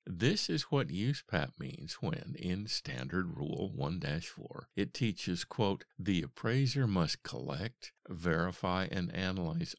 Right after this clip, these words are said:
all information necessary for credible assignment results." Because such information is an objective, relevant, verifiable fact,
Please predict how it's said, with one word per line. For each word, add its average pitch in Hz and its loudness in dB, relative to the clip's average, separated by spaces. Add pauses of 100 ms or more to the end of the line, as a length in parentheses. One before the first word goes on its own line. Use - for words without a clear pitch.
(140)
all 90 6
information 85 -4
necessary - -6
for 185 0
credible 76 -6
assignment 62 -2
results." 90 -4 (320)
Because 120 4
such - 2
information 104 0
is - -6
an 80 0 (100)
objective, - -2 (160)
relevant, 82 -2 (140)
verifiable 90 0
fact, 113 -4